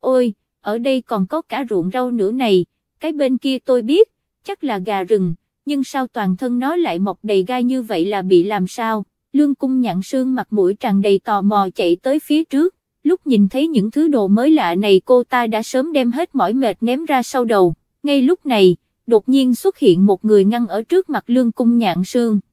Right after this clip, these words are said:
"Các người là ai? Vì sao lại tìm tới nơi này?" Đang nói chuyện là một chàng trai khoảng hai mươi tuổi, mày kiếm mắt sáng, làn da ngăm đen, nhìn qua một thân thực lực chắc chắn không tầm thường.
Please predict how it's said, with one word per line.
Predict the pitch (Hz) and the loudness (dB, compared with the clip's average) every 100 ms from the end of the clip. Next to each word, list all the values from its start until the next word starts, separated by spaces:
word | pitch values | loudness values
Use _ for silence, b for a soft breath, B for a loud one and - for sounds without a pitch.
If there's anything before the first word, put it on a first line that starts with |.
| _ _ | _ _
"Các | 381 302 | -4 4
người | 240 202 | 6 6
là | 202 | 4
ai? | 190 214 220 196 _ _ - | -2 -2 0 -2 _ _ 0
Vì | 254 | 2
sao | 226 277 262 | 2 2 2
lại | 254 175 | 2 0
tìm | 175 233 196 | 0 2 2
tới | 240 294 | 2 0
nơi | 330 262 | 2 2
này?" | 226 196 170 - _ - | 2 2 -2 -8 _ -6
Đang | 277 269 262 | 0 2 2
nói | 285 | 2
chuyện | 349 214 165 202 | 2 2 4 2
là | 208 | 2
một | 202 185 - | 2 0 -2
chàng | 214 185 | 0 0
trai | 254 240 | 0 -2
khoảng | - 185 233 | -2 -2 -2
hai | 277 254 | -2 0
mươi | 254 254 | 0 0
tuổi, | - 175 180 302 _ _ - | 2 2 2 -2 _ _ -6
mày | 247 220 | 0 0
kiếm | 202 285 330 | 2 0 0
mắt | 359 | -6
sáng, | - 254 247 392 _ _ - | -6 -4 -4 -6 _ _ -8
làn | 262 240 214 | 0 4 4
da | 262 | 4
ngăm | 247 247 240 | 0 0 0
đen, | 254 262 233 - _ - | 2 2 2 0 _ -6
nhìn | 247 220 | 2 2
qua | 208 269 | 2 2
một | 247 196 - | 2 0 -2
thân | 254 240 | -4 -2
thực | 214 180 | -2 -2
lực | 214 175 | -2 -2
chắc | - 359 - | -10 -12 -8
chắn | 269 359 | -8 -6
không | 311 254 | -4 -4
tầm | 233 185 | -2 -2
thường. | 170 202 180 | 4 6 6